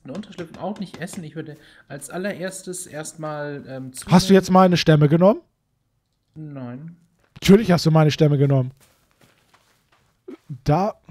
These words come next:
Speaker 2: okay. Also ich merke schon, unsere Siedlung wird nicht die hübscheste. Also so am
Speaker 1: Ich
Speaker 2: Hang, so
Speaker 1: kann
Speaker 2: ein
Speaker 1: dies nicht am, am Baum, äh, auf dem Wasser direkt bauen,
Speaker 2: Das habe ich schon
Speaker 1: sondern,
Speaker 2: verstanden.
Speaker 1: ähm,
Speaker 2: Ich wollte das nur noch mal festhalten, dass es nicht das
Speaker 1: Ja.
Speaker 2: hübscheste etwas wird. Natürlich hast du meine Stämme genommen.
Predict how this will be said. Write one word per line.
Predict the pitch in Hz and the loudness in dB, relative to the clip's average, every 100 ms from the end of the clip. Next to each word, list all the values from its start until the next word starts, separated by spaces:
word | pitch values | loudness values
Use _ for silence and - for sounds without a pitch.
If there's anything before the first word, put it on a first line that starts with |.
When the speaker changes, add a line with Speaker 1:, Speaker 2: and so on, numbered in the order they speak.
| 135 | -10
Speaker 2:
okay. | 151 127 113 - _ - - | -4 -4 -4 -8 _ -20 -6
Also | - 175 | -2 0
ich | 180 | 2
merke | 180 214 - 190 | 4 2 2 0
schon, | 202 214 | 2 2
unsere | 214 185 180 | 2 2 2
Siedlung | 156 214 175 | 2 2 2
wird | 160 196 | 2 0
nicht | - | 2
die | 143 | 4
hübscheste. | 156 - 143 - 151 220 _ _ _ _ _ - | 4 2 0 2 0 0 _ _ _ _ _ -2
Also | 156 131 | 0 4
so | 143 | 4
am | 196 160 | 6 6
Speaker 1:
Ich | |
Speaker 2:
Hang, | 151 196 208 | 6 4 4
so | 170 | 4
Speaker 1:
kann | 156 | 4
Speaker 2:
ein | 156 | 0
Speaker 1:
dies | 180 - | -10 -14
nicht | 180 180 - | -14 -14 -16
am, | 151 160 | -16 -14
am | 151 156 | -14 -12
Baum, | 143 151 160 147 131 | -8 -6 -6 -10 -14
äh, | 135 131 | -14 -14
auf | - 139 | -14 -14
dem | 151 | -10
Wasser | 143 147 - | -10 -10 -10
direkt | 131 151 - | -12 -12 -12
bauen, | 110 131 165 | -12 -12 -10
Speaker 2:
Das | - 175 - | 0 0 4
habe | 214 | 2
ich | |
schon | 220 220 | 2 2
Speaker 1:
sondern, | |
Speaker 2:
verstanden. | 214 - 214 208 | 2 4 4 4
Speaker 1:
ähm, | |
Speaker 2:
Ich | 196 | 2
wollte | 185 214 - 202 | 4 4 4 -2
das | 196 | 0
nur | 185 196 | 2 2
noch | 175 | 2
mal | 180 | 2
festhalten, | - 190 - 165 160 | 2 0 0 0 0
dass | 147 | -4
es | 170 | -2
nicht | 180 - | -4 -2
das | 185 - | -6 -4
Speaker 1:
Ja. | 120 | -8
Speaker 2:
hübscheste | - 190 180 180 175 - - - - | -2 0 2 2 0 -2 -20 -20 -4
etwas | 180 180 185 | 0 2 2
wird. | 170 - - | 2 -2 -6
Natürlich | - 175 - 180 240 - 156 | 4 4 6 4 4 -2 -4
hast | 156 | -2
du | 160 | 2
meine | 156 151 | 2 2
Stämme | - 143 139 | 0 0 0
genommen. | 135 135 131 | 0 0 -2